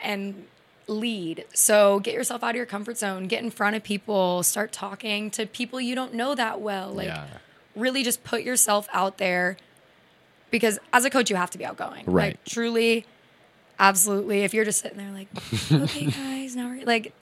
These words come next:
Speaker 1: that's not gonna work.
Speaker 2: Right.
Speaker 1: So put yourself
Speaker 2: <laughs>
Speaker 1: out there, get used to talking. Um, I would say second, oh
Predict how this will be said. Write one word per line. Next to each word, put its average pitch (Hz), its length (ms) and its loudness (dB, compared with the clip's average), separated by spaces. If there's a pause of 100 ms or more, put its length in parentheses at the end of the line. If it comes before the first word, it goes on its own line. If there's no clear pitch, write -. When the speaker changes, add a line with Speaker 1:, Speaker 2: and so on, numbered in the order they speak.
Speaker 1:
that's 233 160 0
not 240 120 2
gonna 214 120 0
work. - 220 -2
Speaker 2:
Right. 165 480 8
Speaker 1:
So 262 300 8
put - 160 6
yourself 339 280 8
Speaker 2:
<laughs> - 20 6
Speaker 1:
out 254 200 6
there, 240 160 4
get 247 220 0
used 226 320 0
to 254 80 -2
talking. 208 680 -2
Um, 185 440 -4 (800)
I - 60 -18
would 208 60 -8
say 220 340 0
second, 226 400 0 (800)
oh - 40 -16